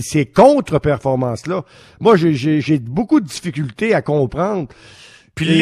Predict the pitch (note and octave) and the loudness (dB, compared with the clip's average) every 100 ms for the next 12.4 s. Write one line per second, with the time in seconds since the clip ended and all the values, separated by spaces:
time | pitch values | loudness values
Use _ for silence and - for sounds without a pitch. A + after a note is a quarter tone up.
0 | D#3+ G3 D3 C#3+ B3+ C3+ C#3 C#3 D3+ F3+ | 4 4 2 2 0 -2 -2 0 0 -2
1 | F3 - _ C3+ A#3+ B3 F#3 C4 C#4+ F3+ | -6 -8 _ -8 -6 0 4 6 4 0
2 | F#3 A#3+ F#3 - E3+ F3 F3 E3+ F3+ F#3 | -2 -2 0 0 2 2 2 -2 -4 -2
3 | F#3 G3+ F#3+ D3 A3 G3+ C#3+ B3+ F3 E3 | -2 -4 -6 -6 -4 -4 -6 -8 -6 -4
4 | D3+ D3 A3+ A3+ D#3 D3 D#3 G3+ E3 G3+ | -4 -4 -6 -6 -6 -4 -4 -2 -2 0
5 | C4 - D3 D3+ D3+ F3 D#3+ C3+ B2 G3 | 0 -2 -4 -4 -4 -6 -6 -6 -6 -8
6 | E3 D3+ A#2 F3 E3+ C3+ A#2+ C3 D#3+ D#3 | -6 -6 -6 -8 -8 -14 -12 -8 -6 -6
7 | A#2+ C#3+ C#3 A2+ C3+ G3 - - A#2 B2+ | -6 -6 -6 -6 -8 -10 -10 -10 -4 -4
8 | C3 A2+ - - D3+ A2+ E3 F3 B2+ G#2+ | -4 -8 -8 -8 -6 -6 -4 -2 -2 -6
9 | - _ - - C#3+ C#3+ A2+ G2+ G#2+ B2 | -14 _ -20 -4 -2 -2 -4 -6 -4 -4
10 | F#3 F3+ E3 - A#2 G#2 B2 E3 G#3 A#2+ | -4 -4 -6 -6 -4 -4 -6 -8 -6 -4
11 | C#3 D#3 F#3+ D#3 D3+ D#3 C#3+ C3+ - D3 | 0 2 4 4 4 2 0 -4 -2 0
12 | D3+ F3 D#3+ | 2 0 -2